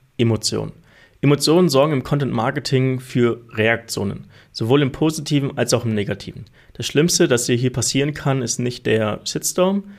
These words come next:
vor dem sich immer alle fürchten. Viel schlimmer ist es, wenn du keine Reaktion beim Gegenüber auslösen kannst. Erinner dich mal an die letzte Folge.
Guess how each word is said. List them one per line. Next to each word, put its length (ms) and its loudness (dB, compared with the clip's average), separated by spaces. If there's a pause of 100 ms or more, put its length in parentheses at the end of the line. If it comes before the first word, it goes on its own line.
(160)
vor 160 -2
dem 220 6
sich 180 0
immer 200 2
alle 160 2
fürchten. 540 -4
Viel 200 -2
schlimmer 340 0
ist 140 -2
es, 100 -4
wenn 80 -2
du 80 -4
keine 400 -2
Reaktion 440 0
beim 120 -2
Gegenüber 460 -2
auslösen 440 -6
kannst. 340 -12 (600)
Erinner 260 4
dich 140 0
mal 80 4
an 40 4
die 80 2
letzte 240 0
Folge. 360 0